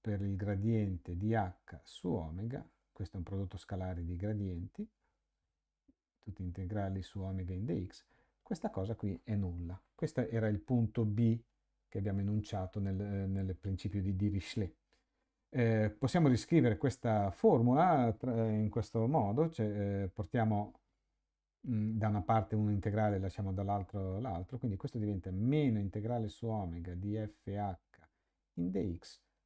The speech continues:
è uguale integrale su omega del gradiente di u scalare gradiente di h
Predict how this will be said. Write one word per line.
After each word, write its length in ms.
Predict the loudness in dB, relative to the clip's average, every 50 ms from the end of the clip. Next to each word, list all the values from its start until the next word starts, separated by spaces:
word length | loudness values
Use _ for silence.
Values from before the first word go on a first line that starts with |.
| _ _ -10
è 60 | -8
uguale 280 | -6 -4 -4 -4 -4 -4
integrale 440 | -4 -4 -4 -4 -4 -4 -6 -8 -8
su 180 | -10 -8 -8
omega 440 | -8 -8 -8 -10 -10 -10 -8 -10 -10
del 240 | -8 -6 -6 -6 -4
gradiente 640 | -4 -4 -2 -2 -2 -2 -2 -2 -4 -4 -6 -6 -6
di 160 | -4 -2 -2
u 180 | -2 -2 -4 -6 _ _ _
scalare 680 | -20 -20 -20 -14 -10 -8 -8 -6 -6 -8 -8 -8 -10 -10
gradiente 540 | -8 -8 -8 -6 -4 -4 -4 -6 -6 -8 -8
di 120 | -8 -8
h 400 | -8 -10 -14 _ _ _ -20 -20